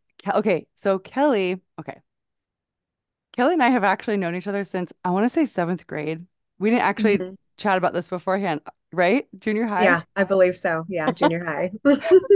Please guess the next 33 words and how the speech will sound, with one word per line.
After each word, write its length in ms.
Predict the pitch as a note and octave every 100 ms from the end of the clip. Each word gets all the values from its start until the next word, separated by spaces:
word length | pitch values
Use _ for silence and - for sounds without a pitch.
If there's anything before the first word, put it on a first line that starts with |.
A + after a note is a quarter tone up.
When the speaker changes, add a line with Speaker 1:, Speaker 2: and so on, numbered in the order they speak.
| F#4+ _ _ _ _ _
Speaker 1:
And, 540 | - C4 B3+ A#3+ B3 A#3 -
um, 580 | A3+ G#3+ G#3 G3+ G3+ G3 - -
I 80 | G3
remember, 680 | A#3 A3+ G#3+ G#3 G#3 G3+ - _ _ _ _ -
like, 180 | F#3 -
in 100 | G#3
my 140 | F#3+ E3+
twenties, 760 | - - F#3+ G3 E3+ D3+ D#3 - -
running 300 | F3 F3+ F3+
into 180 | F3+ E3
Kelly 420 | - F3+ F3 E3
when 220 | D#3+ E3+
I 60 | D#3+
used 280 | D#3+ E3 -
to 100 | E3
work, 560 | D3+ E3 E3 D3+ - _ _ _ _ _ _ _ -
uh, 360 | E3+ D#3+ D3 -
like, 160 | E3
festivals 420 | - E3+ - E3 D#3+
and 100 | D#3
farmers 300 | D#3+ F3 D#3
markets. 440 | D3+ - C3 -
And 120 | F3+
it 60 | E3+
was 140 | F3+
like, 220 | F3 E3 F3+
"Wait 160 | A#3
a 60 | G4
second, 340 | D4+ G3 E3 - -
like, 220 | F3+ - _ _
I 120 | F#3+ E4
know, 200 | D#4 - -
wait, 320 | A3 A#3 -